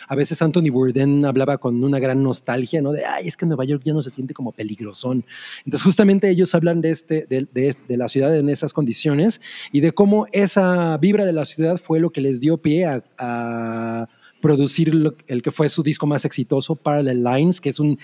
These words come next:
discazazazo. Si nunca han escuchado ese disco completo, es un must. Pueden ver el documental y después de ver el documental escuchan el disco completo. Es una belleza. Y ese fue mi André Minuto.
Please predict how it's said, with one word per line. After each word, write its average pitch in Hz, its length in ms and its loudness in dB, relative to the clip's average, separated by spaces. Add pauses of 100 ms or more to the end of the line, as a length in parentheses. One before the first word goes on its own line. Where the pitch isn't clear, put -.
(280)
discazazazo. 202 1040 0
Si 170 120 -2
nunca 233 200 2
han 226 80 0
escuchado 170 340 0
ese 151 140 -2
disco 147 220 -4
completo, 131 500 -4 (220)
es 131 160 -4
un 127 100 0
must. 139 360 -2 (140)
Pueden 147 220 -2
ver 139 100 -2
el 135 60 0
documental 123 540 2 (200)
y 120 100 -4
después 123 280 -2
de 135 60 0
ver 143 100 2
el 135 60 2
documental 123 380 -2
escuchan 120 340 -4
el 117 60 0
disco 123 200 -4
completo. 135 400 0
Es 135 120 -4
una 127 120 -2
belleza. 110 380 -2 (480)
Y 202 240 4
ese 131 160 -2
fue 117 140 -2
mi 120 180 0
André 110 260 -2
Minuto. 110 320 -2